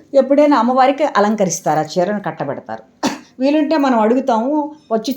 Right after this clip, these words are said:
చూసుకుంటామని, అవకాశం ఉంటే మనం వెళ్ళి చూసుకోవచ్చు దగ్గరలో ఉంటే. ఆ తల్లికి చీరను వాళ్ళు కట్టినప్పుడు. ఈ చీరను బీరువాలో పెట్టుకున్న తరువాత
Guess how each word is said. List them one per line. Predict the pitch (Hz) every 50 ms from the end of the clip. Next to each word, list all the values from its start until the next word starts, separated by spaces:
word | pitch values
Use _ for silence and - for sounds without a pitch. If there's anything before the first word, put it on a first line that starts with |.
| -
చూసుకుంటామని, | 247 233 233 - - 226 214 214 208 190 196 208 254 330 392 381 -
అవకాశం | - 185 202 202 220 220 220 220 214
ఉంటే | 214 214 285 285
మనం | 254 226 208 185
వెళ్ళి | 180 180 180 185
చూసుకోవచ్చు | 185 185 165 147 - - - 135 131 - 135
దగ్గరలో | 131 135 127 143 143 139 135 127 120
ఉంటే. | 120 117 117 - - - - - - - -
ఆ | - 185
తల్లికి | 180 185 196 208 220 220 220 - - 202
చీరను | 196 190 190 185 170 175 220 262 - _ _ _ _ _ -
వాళ్ళు | 185 185 214 -
కట్టినప్పుడు. | - 165 147 - 143 139 123 - - 113 113 - _ _ _ _ _ _ _ _ _ _ _ _ -
ఈ | 254 302 302 302 285
చీరను | 302 349 359 339
బీరువాలో | 269 226 247 269 294 285 285 277 269 254
పెట్టుకున్న | 247 226 220 220 208 214 208 190 180 170 165 160 160 151 151 151
తరువాత | 165 170 180 175 147 139 - 147